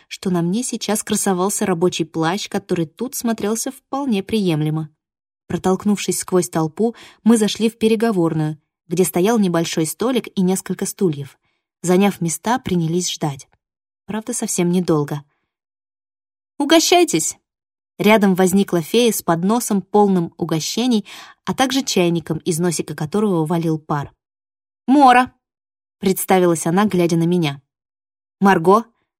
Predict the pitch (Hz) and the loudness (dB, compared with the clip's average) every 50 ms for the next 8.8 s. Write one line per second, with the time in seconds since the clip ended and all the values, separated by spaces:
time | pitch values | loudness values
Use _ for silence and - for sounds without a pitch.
0 | _ _ _ _ 226 208 208 185 202 202 202 190 190 - - 190 190 - 185 180 | _ _ _ _ 0 2 2 2 2 2 2 2 0 0 -2 -2 -2 0 0 0
1 | 175 - - _ _ _ _ _ _ _ _ _ _ _ _ _ _ _ _ - | -2 -4 -8 _ _ _ _ _ _ _ _ _ _ _ _ _ _ _ _ 0
2 | 254 269 269 254 277 - - 277 262 214 233 226 - - 214 226 262 254 - _ | 2 2 4 4 2 2 4 2 4 4 2 2 4 4 2 2 2 0 -6 _
3 | _ _ _ _ _ _ _ _ _ _ _ _ _ - - - 196 208 208 196 | _ _ _ _ _ _ _ _ _ _ _ _ _ -10 -4 -2 0 0 0 0
4 | 196 - - 190 185 180 175 165 165 160 - 190 214 220 - 208 - - 196 185 | 0 0 0 2 2 2 2 0 -4 -4 -4 -4 -4 -4 -4 -8 -8 -6 -6 -6
5 | - 190 175 160 - 175 170 185 214 - 220 208 190 185 - - 170 170 170 170 | -4 -2 -4 -2 -2 0 0 0 -2 -2 -2 -2 -4 -4 -4 -2 -2 0 0 -2
6 | 175 160 - 180 165 165 160 151 147 147 147 143 _ _ _ _ _ _ _ _ | -4 -4 -4 -4 -4 -2 -2 -4 -4 -6 -8 -10 _ _ _ _ _ _ _ _
7 | _ _ _ _ _ _ 170 151 - 185 185 185 180 - 190 185 196 240 262 240 | _ _ _ _ _ _ -12 -8 -4 -4 -2 -2 -2 -2 -2 -2 -2 -2 -2 -2
8 | 196 180 202 196 185 175 170 170 170 165 165 165 170 214 233 226 | -2 0 0 0 0 0 0 0 0 0 0 0 0 0 -2 -2